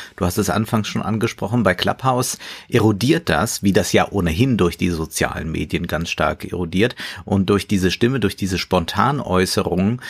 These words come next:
äh, dadurch, dass man den Eindruck hat, hier treffen sich Freunde oder Bekannte oder hier wird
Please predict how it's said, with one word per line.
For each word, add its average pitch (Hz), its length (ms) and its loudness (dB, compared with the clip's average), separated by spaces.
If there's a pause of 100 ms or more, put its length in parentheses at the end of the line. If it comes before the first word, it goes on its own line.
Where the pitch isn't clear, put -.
(160)
äh, 101 200 2
dadurch, 110 460 0
dass - 300 0
man 95 320 2 (180)
den - 260 0
Eindruck 104 420 0
hat, 98 140 -4
hier 95 120 0
treffen 104 320 0
sich 87 220 -4
Freunde 101 480 2
oder 95 180 -2
Bekannte 107 680 -2
oder 92 160 2
hier 87 280 0
wird 208 240 2